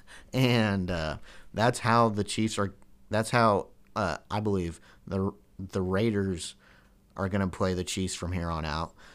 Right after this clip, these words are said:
Um, if you look at the A F C West draft as a whole, they, everybody got better on the offense. Nobody, um, fell off on the offense. Everybody's trying to match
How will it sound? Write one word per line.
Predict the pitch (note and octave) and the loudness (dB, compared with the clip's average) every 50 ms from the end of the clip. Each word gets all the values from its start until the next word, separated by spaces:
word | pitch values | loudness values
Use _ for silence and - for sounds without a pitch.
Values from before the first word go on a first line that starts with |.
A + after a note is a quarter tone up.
| - - - _ _ - | -20 -20 -20 _ _ -6
Um, | - F2 F2 E2 D#2+ D#2 D#2 D2+ C#2 - - _ _ _ _ _ _ _ _ _ _ _ _ _ - - _ _ _ _ _ - - | -4 -2 -2 0 0 -2 -2 -4 -6 -10 -12 _ _ _ _ _ _ _ _ _ _ _ _ _ -20 -20 _ _ _ _ _ -12 -4
if | - A2 G#2+ - | -4 -2 0 2
you | A2+ G#2 | 2 4
look | G2+ A2+ A#2 - - - | 4 2 0 0 -2 -2
at | A2 G#2 - - | -2 -2 -2 -2
the | - - - | -6 -4 -2
A | G2+ G#2+ G#2 | 0 0 0
F | G2 | 0
C | - - G#2 F#2+ | -2 -2 -2 -2
West | F2+ F#2 F2+ E2+ D#2 - - - - - - - _ _ _ - | -2 0 -2 -2 -2 -4 -8 -10 -12 -14 -20 -20 _ _ _ -20
draft | - - E2 D#2+ F#2 G#2 A2 G2 F#2 - - - | -14 -10 -4 0 2 2 4 4 2 0 -2 -6
as | - F#2+ F2 - | -6 -4 -4 -4
a | D#2 | -6
whole, | E2 - A2+ A#2+ G2+ E2 E2 - - - - - - _ _ _ _ _ _ - _ - | 0 4 6 6 6 4 2 -6 -12 -20 -20 -20 -20 _ _ _ _ _ _ -20 _ -12
they, | C2+ D2+ - A#2+ - - - - | -4 0 2 2 2 0 -2 -2
everybody | - A#2 B2+ C3 C#3+ C3+ A2+ A#2+ A2 G2+ | 0 0 2 4 2 2 4 4 2 2
got | F#2 F#2+ F#2+ F#2+ - F#2+ | 2 0 0 0 0 0
better | G#2 F#2 F2+ F2+ D2+ - - | -2 -2 -2 -2 -4 -4 -4
on | F2+ F2 | -4 -4
the | E2 D#2+ D#2 | -4 -4 -2
offense. | E2 E2+ D#2+ - - G1+ - - - - - - - _ _ _ _ _ - | -2 -4 -4 -6 -8 -12 -12 -12 -12 -12 -12 -12 -14 _ _ _ _ _ -2
Nobody, | F#2+ G#2+ A#2 A#2+ A#2+ A#2 A2 A2 G#2+ G#2 G2 F#2 - - - _ _ _ _ _ _ _ _ _ _ _ _ - F2+ | 4 4 4 6 6 4 6 6 4 4 2 0 0 -4 -12 _ _ _ _ _ _ _ _ _ _ _ _ -10 -8
um, | F2+ E2+ D2 B1+ - - _ _ _ - | -6 -6 -6 -8 -10 -14 _ _ _ -20
fell | - - - A#2 G#2+ G2 | -14 -6 0 2 2 4
off | G2+ G2 F#2+ - | 4 4 2 0
on | - C#2+ | -4 -8
the | E2 D#2+ | -6 -6
offense. | D#2+ E2+ D#2 - - A1+ - - - - | -4 -6 -6 -6 -10 -12 -12 -12 -8 -6
Everybody's | G#2 A2 B2 B2 C#3 B2+ A2+ - | -4 -4 0 2 2 0 0 0
trying | - - A#2 A2 | 0 0 2 2
to | G2+ F#2+ | 2 2
match | G2 F#2+ F#2+ F#2 - - - - | 2 0 0 -2 -4 -8 -12 -12